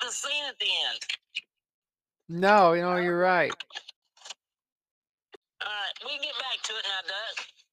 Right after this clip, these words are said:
Speaker 2: Well, so they're going through this one door, but the I always forget their name, the brothers.
Speaker 1: The Scoleri.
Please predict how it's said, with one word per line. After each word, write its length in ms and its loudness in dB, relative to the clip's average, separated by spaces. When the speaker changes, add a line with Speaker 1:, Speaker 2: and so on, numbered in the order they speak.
Speaker 2:
Well, 480 8
so 300 0
they're 260 6
going 400 2
through 280 -4
this 180 -2
one 360 -2
door, 520 0
but 400 4
the 560 0
I 140 -2
always 300 2
forget 400 -4
their 140 -2
name, 380 -4
the 80 -4
brothers. 500 2
Speaker 1:
The 60 -10
Scoleri. 680 -6